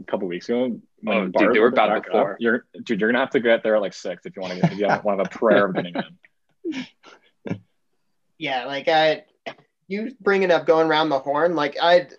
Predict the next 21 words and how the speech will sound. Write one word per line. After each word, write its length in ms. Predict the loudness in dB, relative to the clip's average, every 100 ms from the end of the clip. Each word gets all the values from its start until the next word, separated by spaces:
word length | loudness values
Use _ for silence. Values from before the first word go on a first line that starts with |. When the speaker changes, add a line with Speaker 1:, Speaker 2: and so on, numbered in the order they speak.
| -20 _ _ _ _ _ -2
Speaker 3:
forget 220 | 2 2
about 220 | 2 0
it. 20 |
I'm 160 | 0 -2
in. 160 | -4 -6 -6
Like, 400 | -6 -6 -18 _ _ _ -20 -12 -8
I 60 | -2
can't, 220 | -2 -2 -2
I, 240 | -2 -2 -4 -20 -20 -20 _ _ _ _ _ _ _ _ _ _ -16 -4
Speaker 1:
<laughs> 140 | -2
Speaker 3:
I 40 |
can't 300 | -2 -2 0
wait. 340 | 2 0 -4 -10 _ _ _ _ _
Yeah, 160 | 2 4
like, 240 | 6 2 -2 -20 -20 _ -12 -8 -2
it'll 300 | 2 6 6
obviously, 600 | 6 4 -2 -2 -2 0
like, 200 | 0 2
I, 240 | 0 -2 _
that, 240 | 2 2
the, 240 | 2 -2